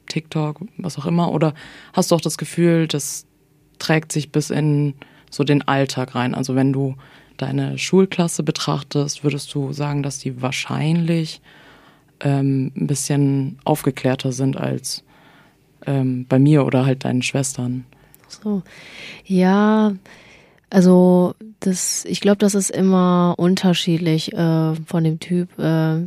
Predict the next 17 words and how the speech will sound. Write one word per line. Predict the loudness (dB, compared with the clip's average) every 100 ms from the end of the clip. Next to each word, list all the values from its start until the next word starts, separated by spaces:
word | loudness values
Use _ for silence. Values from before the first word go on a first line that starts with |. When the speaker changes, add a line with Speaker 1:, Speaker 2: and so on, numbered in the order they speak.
| -8
Speaker 2:
ich | -2
glaub, | 0
manche, | 4 2 4 4 6 4
die | 2 0
interessieren | 0 0 4 4
sich | 4
wirklich | 4 2
dafür | 4 2 6 6 6 2
und | 2 4 4 0 2
weil | 4 6
wir | 4
halt | 4 2
diese | 0
Möglichkeit | 2 2 -2 0 0
haben, | 2 0
dass | -2 -4
viel | -10 -2 2 4 2